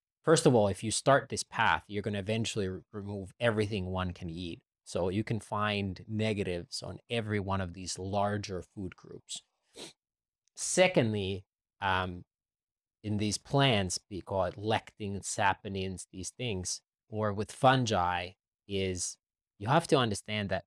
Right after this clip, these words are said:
why they work is because they're a low-level toxic. That's why they deliver the incredible health benefits. And this might feel counterintuitive, so hang with me a little bit.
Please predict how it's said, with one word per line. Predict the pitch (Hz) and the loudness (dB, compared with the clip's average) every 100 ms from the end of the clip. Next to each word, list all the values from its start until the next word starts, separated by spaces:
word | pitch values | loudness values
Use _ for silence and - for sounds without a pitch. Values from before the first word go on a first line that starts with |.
| _ _ _ _ _ _ | _ _ _ _ _ _
why | 98 104 117 131 | -4 4 6 6
they | 135 101 | 4 0
work | 95 95 117 180 - - _ _ _ _ _ _ _ _ _ - | -2 0 2 2 0 -20 _ _ _ _ _ _ _ _ _ 2
is | 139 139 - - - _ _ _ _ _ _ _ | 4 4 0 -8 -14 _ _ _ _ _ _ _
because | 113 101 101 87 | -8 -2 -2 -2
they're | - 98 | -6 -6
a | 95 | -4
low-level | 104 107 113 107 101 90 - | -4 0 0 0 -2 -6 -10
toxic. | - 78 - - _ _ _ _ _ _ _ _ _ _ _ _ _ | -4 -4 -4 -16 _ _ _ _ _ _ _ _ _ _ _ _ _
That's | 120 135 - | 0 2 2
why | 117 107 107 104 101 95 _ _ _ - | 0 2 2 2 0 -6 _ _ _ -6
they | 104 101 | -4 -4
deliver | 107 110 117 151 127 90 78 _ _ _ - | -4 0 4 4 4 0 -2 _ _ _ -8
the | |
incredible | 95 - 98 92 90 | -6 -4 -4 -4 -8
health | - 82 - | -8 -10 -10
benefits. | - 123 _ - - _ _ | -20 -20 _ -20 -20 _ _
And | 113 135 | 0 4
this | 160 | 6
might | 170 208 - | 8 6 6
feel | 165 160 143 110 _ - | 4 4 4 -4 _ -6
counterintuitive, | 139 139 113 95 - 110 90 90 | 0 4 4 2 0 0 0 -6
so | - 95 | -2 -2
hang | 92 117 117 | 0 0 0
with | 107 - | -2 -4
me | 95 | -8
a | |
little | 87 92 - | -8 -8 -12
bit. | - | -20